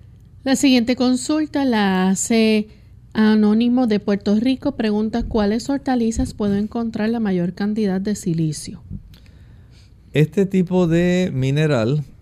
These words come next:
Speaker 2: básicamente se puede encontrar en algunas, eh, oleaginosas principalmente, pero aunque usted no lo crea, más que una hortaliza es una planta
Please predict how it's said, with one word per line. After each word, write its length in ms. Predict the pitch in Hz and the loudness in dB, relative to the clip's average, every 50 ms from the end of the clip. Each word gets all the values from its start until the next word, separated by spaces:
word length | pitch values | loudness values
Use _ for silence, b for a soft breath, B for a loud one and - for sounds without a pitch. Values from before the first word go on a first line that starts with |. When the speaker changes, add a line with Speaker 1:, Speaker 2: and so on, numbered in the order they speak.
| - - | -14 -10
Speaker 2:
básicamente 1160 | 104 107 107 117 117 - 151 139 127 143 139 131 127 123 123 123 120 - 131 135 135 135 131 | -6 -2 -2 -2 -2 -2 -4 -2 -2 -2 -2 0 -2 -2 -2 -4 -2 -2 0 0 0 0 -2
se 160 | - - 120 | -2 -4 -6
puede 220 | 98 98 110 110 117 | -4 -2 -4 -4 -4
encontrar 600 | 120 120 135 120 120 113 120 110 113 120 120 113 - | -4 -4 -6 -6 -4 -4 -4 -2 -2 -2 -4 -4 -6
en 160 | 107 107 107 | -6 -6 -4
algunas, 880 | 104 104 101 98 104 113 117 123 123 123 120 123 - - - - - - - | -4 -6 -6 -4 -4 -4 -2 -2 -2 -2 -4 -4 -6 -10 -16 -20 -20 -20 -16
eh, 360 | - - 107 104 104 98 - - | -12 -8 -8 -6 -6 -6 -8 -6
oleaginosas 1200 | - 107 107 107 104 104 101 101 101 98 98 104 110 117 - - 170 170 160 - - - - - - - - - - - | -6 -4 -2 -2 -2 -2 -2 -4 -4 -4 -4 -4 -6 -6 -6 -6 -6 -6 -6 -10 -18 -20 -20 -20 -20 -20 -20 -20 -14 -10
principalmente, 1000 | 95 98 87 - 95 87 - 104 107 117 120 117 107 98 95 90 - 156 165 165 b b b b b b b b b b - | -8 -8 -6 -6 -6 -6 -4 -4 -4 -4 -4 -4 -4 -4 -4 -6 -6 -8 -8 -10 b b b b b b b b b b -6
pero 240 | - 135 160 175 180 | 0 0 2 2 2
aunque 180 | 170 165 160 160 | 2 0 0 -2
usted 220 | 147 - 139 131 | -2 -2 -2 -2
no 80 | 131 135 | 0 -2
lo 140 | 143 143 139 | -2 -2 -2
crea, 440 | - 123 120 120 123 131 131 123 - - - | -2 0 0 0 0 -2 -4 -6 -10 -18 -12
más 360 | - 95 101 107 117 127 131 - | -8 -6 -4 -2 -2 -2 -4 -4
que 160 | - 127 113 | -4 -4 -4
una 480 | 110 110 113 120 120 120 117 113 110 - | -2 -2 -4 -4 -4 -4 -4 -6 -6 -6
hortaliza 720 | 101 104 107 98 - 135 127 123 110 104 98 - - 107 | -6 -6 -6 -6 -6 -4 -4 -2 -4 -4 -6 -6 -6 -8
es 340 | 107 - 101 117 117 - - - | -6 -6 -6 -6 -6 -8 -12 -10
una 340 | 104 104 110 113 113 - - | -8 -6 -4 -4 -6 -8 -8
planta 760 | - 101 101 107 107 107 98 95 90 90 - - - - | -8 -6 -4 -4 -4 -4 -4 -6 -6 -8 -10 -14 -16 -16